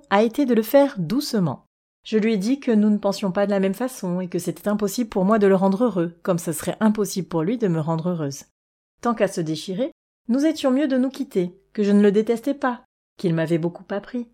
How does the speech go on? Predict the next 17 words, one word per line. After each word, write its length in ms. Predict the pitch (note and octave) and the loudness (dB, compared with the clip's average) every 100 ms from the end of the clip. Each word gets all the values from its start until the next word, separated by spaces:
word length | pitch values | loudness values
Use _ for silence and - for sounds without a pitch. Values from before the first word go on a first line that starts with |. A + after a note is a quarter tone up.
| _ | _
et 140 | G3 F#3+ | -6 -2
que 120 | A3 | 0
je 120 | A3 | 4
ne 80 | A3 | 2
lui 80 | G#3+ | 2
voulais 340 | A#3 C4 C#4 | 0 -2 -2
aucun 280 | A3+ A3+ B3 | -6 -4 -2
mal. 320 | A3+ G3+ F#3 - _ _ _ _ - | 0 0 -4 -10 _ _ _ _ -4
Il 140 | A#3+ | 2
a 80 | D4 | 2
tenté 340 | D4 C4 A#3+ A3 | 4 2 4 4
de 60 | |
me 80 | F#3 | 4
culpabiliser 640 | F3 E3+ F3 D#3+ E3 E3 | 0 0 0 0 0 0
de 80 | E3 | 0
différentes 440 | D#3 E3 F#3 D#3+ D3+ | -2 -2 0 0 0
façons. 400 | D#3 D3+ D3 | -4 -4 -8